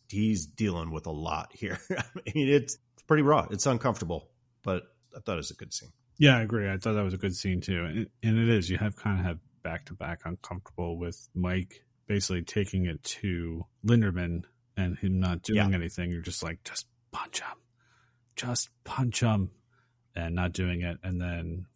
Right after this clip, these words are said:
Speaker 2: finding out why. That's gotta suck.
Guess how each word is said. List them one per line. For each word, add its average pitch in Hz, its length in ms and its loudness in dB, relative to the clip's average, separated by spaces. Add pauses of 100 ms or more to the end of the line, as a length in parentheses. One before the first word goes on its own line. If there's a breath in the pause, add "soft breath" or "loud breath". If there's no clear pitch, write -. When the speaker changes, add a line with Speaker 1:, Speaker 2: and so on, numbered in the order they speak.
Speaker 2:
finding 87 360 0
out 85 280 -6 (340)
why. 87 540 -4 (440)
That's - 200 -8
gotta - 180 -18
suck. - 440 -10